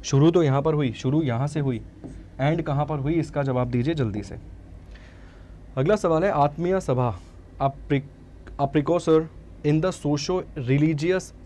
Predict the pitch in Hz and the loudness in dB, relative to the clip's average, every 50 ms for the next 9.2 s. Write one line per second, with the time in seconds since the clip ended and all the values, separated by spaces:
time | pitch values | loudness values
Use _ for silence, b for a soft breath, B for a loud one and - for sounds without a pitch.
0 | - - 147 143 143 147 147 170 170 160 - - 156 151 151 127 117 127 123 120 | -6 0 4 4 4 4 4 2 0 0 -2 -2 0 0 0 0 0 -2 -2 -2
1 | 113 113 110 101 98 - - - - - - - - - - - - - - - | -2 -4 -4 -6 -8 -10 -16 -20 -20 -20 -20 -20 -20 -20 -20 -20 -20 -18 -18 -18
2 | - - - B B B B B - - 156 165 - 160 160 156 147 - 190 196 | -18 -18 -18 B B B B B -2 2 2 2 4 6 6 6 6 4 0 0
3 | 214 202 - - B B B B B B B 139 156 190 208 196 - 165 143 139 | 0 -2 -8 -14 B B B B B B B 0 2 2 2 2 2 0 0 2
4 | 143 170 170 156 185 180 165 139 139 139 139 156 160 175 175 160 - 147 131 131 | 2 0 -2 -2 -2 -2 0 4 2 2 2 0 -2 -2 -2 0 -2 0 0 0
5 | 139 160 156 - - - 143 139 - - 139 131 - 151 156 151 - 156 160 170 | -2 -2 -4 -10 -6 -2 -2 -2 0 -2 -2 2 4 2 2 4 4 2 2 2
6 | - - - - 151 156 180 180 175 147 123 135 135 147 156 151 - - - 127 | 0 -8 -10 -2 0 0 0 0 -2 -2 -2 -2 -2 -2 -2 -4 -8 -6 -4 -2
7 | 131 127 - - - 165 180 180 170 131 123 127 127 131 135 127 131 156 175 170 | -2 -2 -4 -4 -2 2 2 2 2 2 0 0 2 0 0 0 0 -2 -2 -2
8 | - 147 127 131 131 - 135 143 156 160 156 - 147 143 143 131 117 120 117 110 | -2 -2 -2 -2 0 0 -2 -2 -2 -2 -4 -4 -4 -2 -2 0 0 0 -2 0
9 | 110 107 101 95 | -2 -4 -4 -6